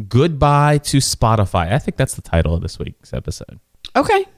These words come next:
Speaker 1: So, yeah.
Speaker 2: Fair enough. So we have two Spotify accounts.
Speaker 1: We do.
Speaker 2: Because we tried one, and that didn't work. And,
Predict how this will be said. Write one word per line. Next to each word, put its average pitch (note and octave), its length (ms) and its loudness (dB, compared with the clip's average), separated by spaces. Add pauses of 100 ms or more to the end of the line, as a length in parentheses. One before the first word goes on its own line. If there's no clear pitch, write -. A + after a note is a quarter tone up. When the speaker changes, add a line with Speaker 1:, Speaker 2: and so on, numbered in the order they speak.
(600)
Speaker 1:
So, G#2+ 120 2
yeah. B2+ 260 2 (180)
Speaker 2:
Fair G3+ 200 2
enough. F#3+ 340 -4 (520)
So C#4+ 380 4 (880)
we C4+ 180 2
have G#3+ 280 2
two - 180 0
Spotify C#3+ 540 -2
accounts. - 580 -12 (280)
Speaker 1:
We G2+ 100 6
do. E2+ 300 2 (160)
Speaker 2:
Because G3+ 320 0
we G#3 80 2
tried C4 300 2
one, D#3 440 2 (540)
and E3 80 2
that D3+ 120 2
didn't A2 200 -4
work. - 280 -12 (1300)
And, G#3+ 680 0